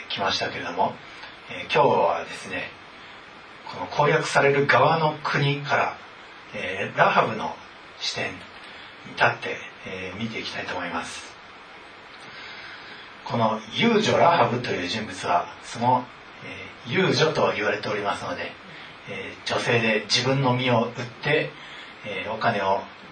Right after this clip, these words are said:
儲け、いただく、えー、そういう仕事をしておりました。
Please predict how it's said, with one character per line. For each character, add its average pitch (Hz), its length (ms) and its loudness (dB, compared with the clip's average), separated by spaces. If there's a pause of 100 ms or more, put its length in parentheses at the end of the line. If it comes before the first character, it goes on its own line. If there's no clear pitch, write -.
(480)
儲 113 180 2
け、 - 120 -2 (260)
い - 40 -8
た 135 100 6
だ 123 160 4
く、 - 120 -6 (300)
え 107 140 -6
ー、 - 20 -10
そ 139 160 2
う 135 40 4
い 120 300 4
う 107 40 -2
仕 - 140 2
事 110 340 -2
を 95 100 0
し - 120 0
て 101 60 -2
お 92 60 0
り - 80 -4
ま - 100 -4
し - 80 -2
た。 - 100 -10